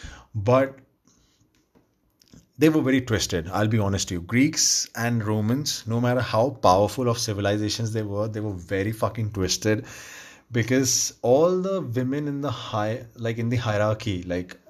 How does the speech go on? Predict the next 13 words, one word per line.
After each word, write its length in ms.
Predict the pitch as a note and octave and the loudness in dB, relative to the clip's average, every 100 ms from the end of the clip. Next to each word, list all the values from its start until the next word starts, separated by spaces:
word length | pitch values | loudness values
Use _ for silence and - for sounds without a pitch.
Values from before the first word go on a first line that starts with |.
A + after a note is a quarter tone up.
| _ _ - | _ _ -8
on 160 | A2 | -6
the 80 | G#2+ | -4
topmost 640 | G#2+ A#2 G#2+ A2+ A2 - G#2 | 0 2 2 0 -4 -2 -2
level, 320 | G#2 G#2 A#2+ A#2+ - - - - - | -2 -2 -6 -10 -18 -20 -20 -20 -20
or 420 | - G2+ G#2+ G#2+ G#2 | -2 4 6 6 2
pro-, 340 | - A#2 A2 - | -4 -4 -4 -6
you 100 | A#2 | -2
know, 120 | A#2+ | 0
they, 220 | A#2 A#2+ | 0 0
they 200 | B2 C3+ | 0 -2
had 340 | B2+ C3 C3 C#3 | 0 0 0 2
this 520 | D#3 - - - - - _ | 2 2 0 -2 -6 -12 _
fetish 560 | - - A#2 C3 B2+ | -4 0 0 2 -2